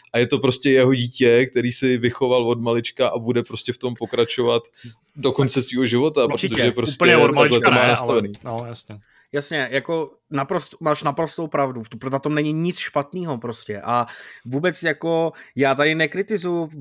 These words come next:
Speaker 2: vůbec, jako, že se do toho pustil, nebo že tu hru dělal, i když prostě třeba ten zájem tady takovej velký nebyl, i když prostě ten zájem jako velký byl, že jo, vůči prostě tomu, že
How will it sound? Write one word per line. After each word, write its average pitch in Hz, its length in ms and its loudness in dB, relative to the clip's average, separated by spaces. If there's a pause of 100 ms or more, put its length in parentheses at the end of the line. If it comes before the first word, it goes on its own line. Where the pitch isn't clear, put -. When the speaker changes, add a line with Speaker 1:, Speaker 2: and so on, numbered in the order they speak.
(100)
Speaker 2:
vůbec, 147 360 -4
jako, 143 280 -10
že 143 120 -8
se 165 140 -8
do 156 100 -8
toho 170 180 -4
pustil, 156 520 -4
nebo 131 220 -2
že 143 100 -2
tu 151 200 -8
hru 156 180 -2
dělal, 151 400 2
i 143 60 -8
když 156 220 -8
prostě 147 260 -10
třeba 143 180 -2
ten 147 160 -8
zájem 143 320 0
tady 147 200 -2
takovej 147 380 -4
velký 143 320 -4
nebyl, 156 300 -2 (360)
i 170 60 -14
když 180 220 -2
prostě 214 260 -2
ten 202 180 0
zájem 196 380 2 (420)
jako 160 220 2
velký 185 420 4
byl, 220 260 2
že 151 120 0
jo, 127 80 0
vůči 151 300 -8
prostě - 260 -4
tomu, 165 260 -4
že 170 140 -6